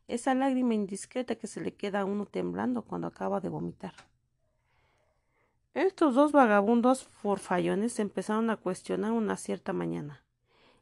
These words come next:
El Nalga de Palo dijo a Serapio Mochilón que si quería prestarle veinte reales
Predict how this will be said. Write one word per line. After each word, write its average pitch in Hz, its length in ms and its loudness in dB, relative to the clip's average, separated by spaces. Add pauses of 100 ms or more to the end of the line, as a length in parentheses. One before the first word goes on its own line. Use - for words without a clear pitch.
El 220 220 0
Nalga 330 280 2
de 240 100 2
Palo 285 340 2
dijo 226 200 -2
a 233 60 0
Serapio 202 420 -2
Mochilón 196 540 -6 (800)
que 233 140 2
si 233 160 -2
quería 240 360 2
prestarle 226 500 0
veinte 208 320 -2
reales 170 560 -6